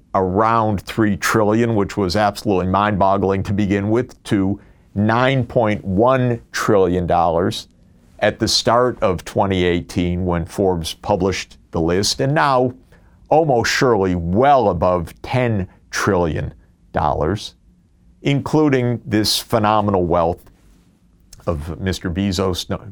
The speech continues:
richest person in the world, uh, but many others. Now, Bill Gates, who is, uh, far and away the world's leading philanthropist, uh, because he was long the richest person in the world, and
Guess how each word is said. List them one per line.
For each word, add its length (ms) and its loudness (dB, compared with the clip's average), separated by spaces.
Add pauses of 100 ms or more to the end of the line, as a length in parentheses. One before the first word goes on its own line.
(120)
richest 400 -4
person 340 -4
in 60 -4
the 80 -4
world, 380 -2 (440)
uh, 140 0
but 420 -2
many 340 2
others. 480 0 (380)
Now, 300 2 (760)
Bill 200 4
Gates, 400 2
who 220 2
is, 260 -2
uh, 480 0 (760)
far 440 0
and 80 0
away 420 2
the 160 -2
world's 440 0
leading 640 0
philanthropist, 1040 -2
uh, 200 -2
because 640 -4 (200)
he 400 -2
was 240 -8
long 300 0
the 80 -2
richest 400 -2
person 320 -2
in 40 -4
the 80 -2
world, 360 0
and 180 -2